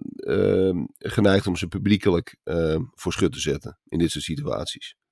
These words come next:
Dit soort mensen. Omdat je, omdat je al weet dat je machteloos bent als het gaat om, eh, om, om zware juridische straffen.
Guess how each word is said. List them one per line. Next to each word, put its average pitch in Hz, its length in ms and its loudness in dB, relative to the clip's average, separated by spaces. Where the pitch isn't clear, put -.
Dit - 160 -6
soort - 160 -4
mensen. 85 440 -4
Omdat 165 160 -4
je, - 80 -8
omdat 87 200 2
je 98 80 4
al 90 100 6
weet 95 180 8
dat 85 140 0
je 104 60 2
machteloos 90 500 4
bent 82 220 -2
als 85 120 -2
het 107 100 -10
gaat 85 280 -2
om, 80 260 0
eh, 76 180 0
om, - 220 -6
om 78 260 -2
zware 90 460 4
juridische 92 760 2
straffen. 104 540 0